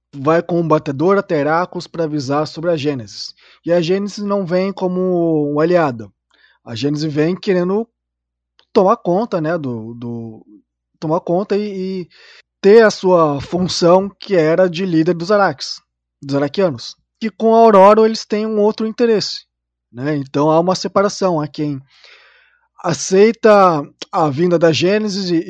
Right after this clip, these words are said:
e as tradições do passado, de batalhas individuais, de os mais fortes acima de todos, e quanto da Aurora tem interesses mais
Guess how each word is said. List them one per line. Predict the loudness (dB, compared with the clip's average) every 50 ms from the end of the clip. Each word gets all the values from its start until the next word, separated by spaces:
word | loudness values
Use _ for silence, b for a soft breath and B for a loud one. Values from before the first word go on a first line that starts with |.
| 0 2 2 4 4 4 4 2 2 2 0 0 0
e | -2
as | -4 -4 -6
tradições | -4 -4 -4 -2 -2 -4 -6 -4
do | -6 -8
passado, | -8 -8 -8 -8 -8 -4 -2 0 2 2 2 0 0 -2 -4 -6 -8 -14 _ _ _ _ _ _ _ _ _ _ _ -12 -8
de | -6 -4
batalhas | -4 -4 -4 -2 -2 -2 0 0 -2 -2 -4
individuais, | -6 -8 -8 -10 -10 -8 -6 -4 -2 0 2 2 2 2 2 0 -2 -4
de | -8 -6 -4 -2 -2 -2 -2 -4 -6 -8 -10 -12 -14 -18 _ _ _ _ _ _ _ _ _ _ _ _ _ _ -18
os | -14 -12 -10 -10 -8 -8 -8 -8 -8 -8 -6
mais | -2 -2 -2 -2 -2
fortes | -2 0 2 2 2 0 -4 -10
acima | -12 -10 -8 -8 -8
de | -10 -8 -6
todos, | -2 0 2 2 0 0 -4 -8 -8 -10
e | -10 -8 -8 -8 -6
quanto | -4 -4 -4 -4 -2 0
da | 2 2
Aurora | 4 4 4 4 2 2 0 -2
tem | -6 -8 -10 -10
interesses | -10 -10 -8 -6 -6 -6 -8 -10 -12 -10
mais | -8 -8 -6 -8 -8 -10 -12 -14 -16